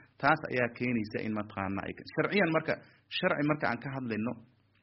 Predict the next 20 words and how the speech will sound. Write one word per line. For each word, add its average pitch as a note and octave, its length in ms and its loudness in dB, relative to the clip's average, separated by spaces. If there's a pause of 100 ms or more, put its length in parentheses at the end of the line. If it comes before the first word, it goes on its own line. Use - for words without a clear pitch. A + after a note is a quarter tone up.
(340)
almost C3 400 4
doorashada A#2 400 0
dadbanba A#2 360 0
hadda G#2+ 200 -4
mataqaanaa G#2 360 -2
waa F#2 60 -8
heshiis A#2 240 -8
siyaasadeed. G#2+ 500 -2 (520)
Een, G#2+ 260 2
in C3 180 2
xafiiska D3 420 -2
ra-iisul A2+ 160 0
wasaaraha A#2+ 380 2
uu G#2 300 -8
mataqaanaa A2 440 0
hogaamiyo G2+ 380 0
waa G2 100 -2
heshiis A#2+ 240 -8
siyaasadeed. A2 500 0 (360)
Een, A2 240 0